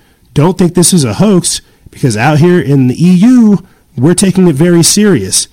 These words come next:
Please be safe." I can't tell you how many foreign messages I have like that, because there are people within the comments, they could be bots, they could be trolls, they could be agents, they could be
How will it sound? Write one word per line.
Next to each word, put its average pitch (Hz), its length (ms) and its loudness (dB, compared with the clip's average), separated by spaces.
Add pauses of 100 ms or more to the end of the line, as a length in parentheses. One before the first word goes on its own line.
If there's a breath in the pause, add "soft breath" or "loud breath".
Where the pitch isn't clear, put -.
(420 soft breath)
Please 180 240 2
be 165 120 0
safe." 185 420 -2 (1400)
I 156 120 -2
can't 165 240 -4
tell 180 180 0
you 110 240 -2 (380 soft breath)
how 151 140 -2
many 160 160 2
foreign 170 340 0
messages 139 420 0
I 110 80 -4
have 127 260 -4
like 92 200 -10
that, 101 240 -12 (320 soft breath)
because 139 240 0
there 127 160 -2
are 104 40 -6
people 143 360 -4
within 113 260 -2
the 202 80 -2
comments, 180 600 -2
they 101 180 -10
could - 120 -10
be 90 100 -6
bots, 123 440 -4
they 120 80 -8
could 98 140 -12
be 95 80 -12
trolls, 139 420 -2
they 127 80 -2
could - 120 -20
be - 200 -14
agents, 147 380 0
they 117 120 -8
could 104 140 -12
be 98 160 -10